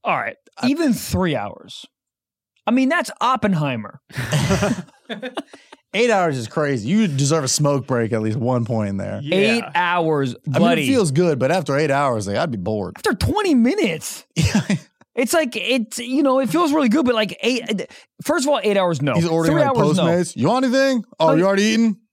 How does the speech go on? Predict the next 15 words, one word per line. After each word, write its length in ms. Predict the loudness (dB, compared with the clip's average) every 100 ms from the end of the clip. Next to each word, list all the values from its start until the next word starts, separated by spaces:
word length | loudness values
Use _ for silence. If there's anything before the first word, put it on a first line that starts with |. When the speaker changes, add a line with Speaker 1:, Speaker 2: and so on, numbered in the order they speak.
| _
Speaker 1:
<laughs> 200 | -12 -2
I 1200 | 0 2 2 0 -4 -8 -8 -10 -14 -8 -2 0
will 200 | 2 0
say 160 | 0 0
this. 400 | -2 -4 -8 -12 _ _ _ _ -4
Uh, 360 | 0 2 2 -2 -8 _ _ -4
I 180 | -2 -2
call 280 | 0 0 0
lie. 420 | -2 -2 -6 -12 _ -20 -20 _ _ _ _ _ _ _ _ -8
Speaker 2:
Why? 340 | -6 -6 -8 _ _ _ _ _ _ _ _ _ _ _ -6
I 20 |
mean, 120 | -2 -2
he 160 | -4 -8 -20 -20 -20
Speaker 1:
Three, 840 | -10 -10 -4 -2 -2 -2 -6 -12 -16 -12
what? 580 | -4 0 2 0 -4